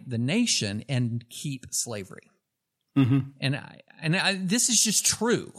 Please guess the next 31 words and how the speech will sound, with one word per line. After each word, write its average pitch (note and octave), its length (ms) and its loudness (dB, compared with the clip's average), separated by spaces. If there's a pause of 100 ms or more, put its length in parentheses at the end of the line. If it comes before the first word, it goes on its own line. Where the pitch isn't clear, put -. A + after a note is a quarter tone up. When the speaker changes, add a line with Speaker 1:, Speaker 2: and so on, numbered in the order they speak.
(200)
Speaker 1:
I - 60 -4
mean, D3 120 4
like, C#3 260 -2
this D#3+ 200 2
is D3+ 120 0
just - 360 0
true. - 420 -2 (540)
And C#3+ 140 2
I E3+ 80 4
would G3+ 160 2
say E3+ 180 2
an C#3 80 0
awful D3+ 340 2
lot C#3 200 4
of C3 100 2
the A#2+ 80 2
folks - 340 -2
who C3 100 -4
wore A#2 260 -4
blue A2+ 600 0
were B2+ 240 -4
fighting D3+ 520 0
to C3+ 160 -2
restore B2 380 -2
the G#2+ 120 -4
Union, A2+ 480 2
and A#2 300 -2
not B3+ 260 0 (500)
as D3 160 -4
many. F3 380 0
It, C3+ 120 -2